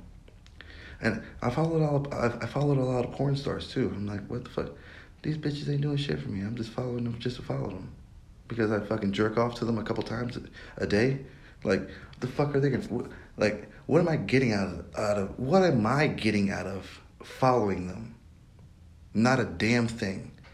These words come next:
Not a damn thing of following these fucking whores, you know? Uh, excuse me.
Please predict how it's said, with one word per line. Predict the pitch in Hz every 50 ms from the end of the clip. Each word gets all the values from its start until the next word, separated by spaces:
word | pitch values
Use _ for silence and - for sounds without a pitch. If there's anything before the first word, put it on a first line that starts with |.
| - - - - - - - -
Not | - 107 107 117 113 110
a | 98 92
damn | 98 90 - - 107 104 107 104 104 101
thing | 98 - - - 95 95 90
of | 92 90
following | - - 101 107 107 107 104 95 98
these | 95 95 92 -
fucking | - - 101 101 - - 98 98 101 - - - -
whores, | - - 117 101 92 90 - - - - - - - - - - - - - - - - - - - - - - - -
you | - 110 101
know? | 98 107 113 110 - - - - - - - - - - - - - - - - - - - - 170 175 - - - - - -
Uh, | 123
excuse | 104 85 76 - - 98
me. | - - -